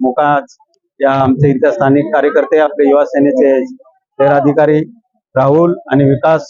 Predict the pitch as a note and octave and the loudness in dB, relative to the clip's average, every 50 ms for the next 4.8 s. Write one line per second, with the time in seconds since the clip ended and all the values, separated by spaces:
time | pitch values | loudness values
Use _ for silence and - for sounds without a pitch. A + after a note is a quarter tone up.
0 | - - _ _ _ - C#3 C#3 D#3 D#3+ D3 E3+ E3 E3 E3+ E3+ F#3 _ _ _ | -20 -20 _ _ _ -2 0 2 2 2 0 0 0 0 0 0 -4 _ _ _
1 | _ _ _ _ _ _ _ _ - B2+ B2+ B2+ C3 B2+ - - D3 C3+ C3+ C3 | _ _ _ _ _ _ _ _ -4 -2 0 0 0 0 -2 -6 -6 -2 -2 0
2 | C3 C#3 D3 E3+ D#3+ - F3 E3+ E3+ D#3 D3 - - D3+ D3+ D3 D#3+ D3+ D3+ D#3 | 0 2 0 0 0 0 0 2 0 0 -2 -2 -2 -2 0 0 0 0 0 0
3 | D#3+ D#3+ D3+ - - - C#3+ - B3 - D#3 C#3+ D3 D3 D3 D3 D3 C#3+ C#3 C3 | 0 -2 -4 -6 -4 -2 -2 -2 -2 -2 -2 0 0 2 2 2 2 0 0 -2
4 | - - _ _ _ _ _ - D#3+ E3+ F#3+ G3+ F#3+ G3 - | -6 -12 _ _ _ _ _ -2 0 2 2 0 -2 -4 -12